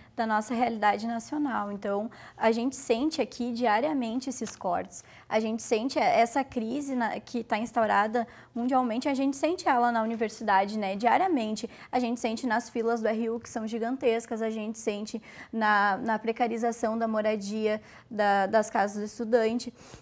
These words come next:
São questões que a gente acredita que o D C E tem papel de tá mobilizando os estudantes pra gente conseguir lutar contra essas, essa retirada de direitos que vem vindo pra gente, né?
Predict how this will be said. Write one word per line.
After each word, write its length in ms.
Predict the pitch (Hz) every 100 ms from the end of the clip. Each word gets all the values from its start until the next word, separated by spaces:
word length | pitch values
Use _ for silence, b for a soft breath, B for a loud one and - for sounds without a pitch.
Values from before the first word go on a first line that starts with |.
| B -
São 220 | 277 269
questões 400 | 320 311 269 269
que 260 | 320 302 -
a 160 | 269
gente 240 | 269 269 302
acredita 540 | 285 277 240 254 320
que 420 | - 294 277 - - -
o 140 | 254
D 140 | 269
C 160 | 277 269
E 100 | 262
tem 220 | 262 294
papel 360 | 359 349 277 269
de 140 | 269
tá 220 | 285 277 294
mobilizando 1000 | 392 330 269 254 220 196 240 320 254 -
os 140 | 233 233
estudantes 800 | 233 247 214 208 247 302 247 - B B B
pra 180 | 262 262
gente 300 | 254 277 320
conseguir 420 | 285 285 269 277
lutar 440 | 302 302 277 277
contra 500 | - 294 320 269 208
essas, 560 | - 208 - 233 214 214
essa 240 | - 220 240
retirada 500 | 233 254 254 220 226
de 100 | 233
direitos 380 | 247 247 226 -
que 140 | 262
vem 160 | 262 254
vindo 200 | 247 247
pra 200 | 277 320
gente, 420 | 320 233 220 214
né? 160 | 190